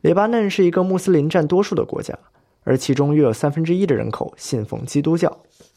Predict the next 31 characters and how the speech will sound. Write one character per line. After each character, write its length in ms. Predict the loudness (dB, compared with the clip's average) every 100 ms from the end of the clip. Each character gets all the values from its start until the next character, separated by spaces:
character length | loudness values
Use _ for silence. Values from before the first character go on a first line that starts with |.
| _ _ _ _ _ _ _ _ _ _ _ _ _ _ _ _ _ _ _ _ _ _ _ _ _ _
澳 160 | 0 2
大 80 | 4
利 60 |
亚 120 | 4
总 220 | 4 0 0
督 240 | 2 2
萨 260 | 0 0 2
曼 160 | 2
莎· 260 | 2 0 2
莫 180 | 2 0
斯 140 | -2
廷 340 | -10 -8 -10 -6
宣 260 | -2 0
布 140 | 2 2
了 160 | 2
澳 140 | 2 2
大 100 | 2
利 60 |
亚 120 | 2 4
篮 200 | 4 2
网 140 | 0
球 160 | -2 -4
协 180 | 0 0
会 200 | 0 0
的 160 | 0
十 200 | -2 -2
年 160 | 0 2
发 160 | 0
展 140 | 0 -4
计 220 | -2 -2
划， 200 | -2